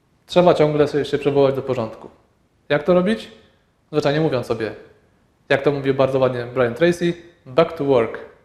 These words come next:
back to work". Zwyczajnie wracaj do pracy.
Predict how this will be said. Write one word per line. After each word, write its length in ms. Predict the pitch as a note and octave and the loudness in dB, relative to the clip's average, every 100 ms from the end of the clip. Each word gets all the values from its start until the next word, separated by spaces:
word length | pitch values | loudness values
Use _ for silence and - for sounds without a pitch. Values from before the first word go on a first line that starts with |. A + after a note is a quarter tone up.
| _ _ _ _ | _ _ _ _
back 240 | - C#3 C#3 | 0 0 0
to 100 | C3 | 0
work". 340 | C3 A2 - - - _ _ _ _ _ _ _ _ _ _ _ _ _ _ - | 2 0 -4 -16 -20 _ _ _ _ _ _ _ _ _ _ _ _ _ _ -8
Zwyczajnie 400 | E3+ D#3 C3 C3 | -2 0 0 2
wracaj 260 | C3 B2 B2+ | 0 2 2
do 80 | |
pracy. 300 | - C#3 - | 4 2 2